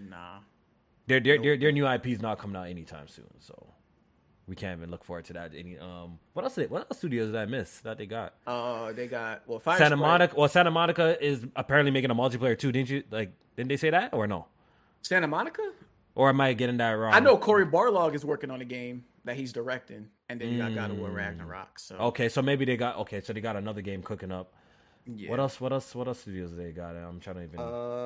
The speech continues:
Speaker 1: Nixxes, they doing P C ports,
Speaker 2: They doing
Speaker 1: probably.
Speaker 2: P C ports.
Speaker 1: Uh,
Speaker 2: I don't know.
Speaker 1: what else?
Speaker 2: Naughty Dog, Fra-
Speaker 1: Yeah.
Speaker 2: Factions.
Speaker 1: Yep,
Speaker 2: Factions,
Speaker 1: Factions,
Speaker 2: right?
Speaker 1: Last of Us Part One.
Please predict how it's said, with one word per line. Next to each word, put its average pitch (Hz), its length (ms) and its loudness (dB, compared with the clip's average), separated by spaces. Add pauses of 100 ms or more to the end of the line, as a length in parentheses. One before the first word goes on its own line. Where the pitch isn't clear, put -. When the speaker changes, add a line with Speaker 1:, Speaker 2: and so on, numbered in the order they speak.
(280)
Speaker 1:
Nixxes, 143 600 -6
they 135 120 -2
doing 113 400 -10
P 113 160 -16
C 113 180 -14
ports, 101 240 -8
Speaker 2:
They 123 120 2
doing 117 140 -2
Speaker 1:
probably. 107 240 -8
Speaker 2:
P - 0 -
C 110 220 -8
ports. 101 840 -8 (1300)
Speaker 1:
Uh, 104 160 -12
Speaker 2:
I 185 60 -2
don't 247 120 4
know. 147 320 4
Speaker 1:
what 139 120 -18
else? 113 160 -18
Speaker 2:
Naughty 151 280 10
Dog, 147 300 8
Fra- 139 220 2
Speaker 1:
Yeah. - 60 -6
Speaker 2:
Factions. 139 720 2 (680)
Speaker 1:
Yep, - 40 -18
Speaker 2:
Factions, 113 420 0
Speaker 1:
Factions, 104 260 -4
Speaker 2:
right? 123 280 -4
Speaker 1:
Last 107 240 -8
of 113 100 -16
Us 117 140 -14
Part 107 260 -10
One. 107 400 -14